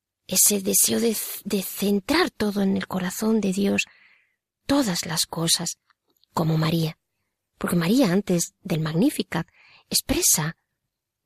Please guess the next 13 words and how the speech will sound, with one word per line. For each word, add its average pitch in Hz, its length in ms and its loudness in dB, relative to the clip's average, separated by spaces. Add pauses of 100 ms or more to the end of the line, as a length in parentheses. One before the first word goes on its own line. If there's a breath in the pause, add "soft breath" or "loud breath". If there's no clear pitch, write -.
(220)
precisamente 175 920 0
cuál - 260 -2
es - 160 2
el 165 120 -2
deseo 330 440 2
profundo 175 600 2
de 170 100 2
su 170 140 -2
corazón. 165 540 -2 (1040)
"Hágase 165 460 0
en 156 120 4
mí, 156 180 2 (800)
según 190 500 2